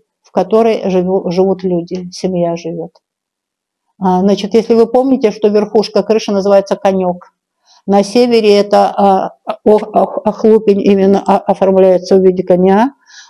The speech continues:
А, значит, если говорить о близнечном ку-, культе и о вильчике белорусском, то это вот такая штука. Ну, тоже обычно вот они связаны с балтославянскими корнями, там тоже есть кони.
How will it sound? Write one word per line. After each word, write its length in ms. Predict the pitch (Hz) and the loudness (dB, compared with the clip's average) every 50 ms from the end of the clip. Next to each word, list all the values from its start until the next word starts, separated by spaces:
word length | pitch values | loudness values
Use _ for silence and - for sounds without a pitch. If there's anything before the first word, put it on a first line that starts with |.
| _ - | _ -2
А, 240 | 190 196 190 190 190 | 0 2 2 2 2
значит, 380 | 208 208 202 202 - 196 202 202 | 0 -2 -2 0 -2 -2 0 2
если 400 | 208 214 226 233 233 233 226 214 | 2 4 4 2 2 2 0 0
говорить 420 | 202 202 202 208 208 208 202 208 | 2 2 4 4 4 2 2 2
о 40 | 202 | 0
близнечном 680 | 190 202 208 196 190 220 233 233 233 - 214 202 202 190 | 0 0 0 0 2 2 0 0 0 -2 -4 -4 -2 -2
ку-, 260 | - 220 220 220 - 185 185 | 0 0 0 0 -2 -4 -4
культе 460 | - 220 220 220 208 - 208 208 202 | -2 0 0 0 0 -2 -2 -2 -2
и 180 | - - 202 196 | 0 0 0 0
о 300 | - - 190 190 - - | 0 0 -2 -2 -2 0
вильчике 540 | 196 190 226 233 220 226 - - 180 - 196 | 0 2 2 2 0 -2 -8 -10 -6 -4 -2
белорусском, 680 | 185 190 185 185 190 190 202 226 - - - 240 233 - - - _ _ _ - | 0 0 0 2 2 2 0 -2 -2 -2 -4 -4 -4 -6 -18 -20 _ _ _ -2
то 120 | - 208 | 0 2
это 300 | 214 214 208 214 202 190 | 4 4 2 2 2 2
вот 220 | 185 190 185 190 - | 2 2 2 2 0
такая 400 | 190 175 - 180 175 185 202 208 | -2 0 0 0 2 2 2 0
штука. 440 | - - - 220 220 226 233 233 233 - _ _ _ _ _ _ _ _ - | 0 -2 -2 -2 0 0 -2 -2 -4 -10 _ _ _ _ _ _ _ _ -2
Ну, 160 | 247 240 233 | 0 0 2
тоже 240 | 233 - 220 214 220 214 | 2 2 0 2 2 0
обычно 440 | 202 196 196 202 - - 190 185 | 0 0 -2 -2 -2 0 0 2
вот 180 | 190 185 185 190 | 2 2 2 0
они 220 | 185 185 190 185 | 0 0 0 0
связаны 640 | 175 - - 185 185 180 185 185 185 185 185 - 180 - - _ - | 0 -2 0 2 2 2 2 2 2 2 2 2 0 -4 -14 _ -6
с 140 | 185 180 170 | -4 -4 -2
балтославянскими 1120 | 185 190 196 185 185 180 180 180 180 - 202 190 196 196 185 180 180 180 - 185 185 180 | 0 0 0 0 -2 -2 -4 -6 -2 0 2 2 2 2 2 0 -2 -2 -2 -2 0 0
корнями, 540 | 180 190 185 185 196 226 262 330 339 285 233 | 0 0 0 0 2 2 2 4 4 2 2
там 240 | - 185 185 180 180 | 4 2 0 2 2
тоже 200 | 185 190 175 185 | 0 0 2 4
есть 220 | 185 185 175 180 - | 4 4 4 2 0
кони. 300 | - 262 277 294 277 269 | 0 0 2 2 2 0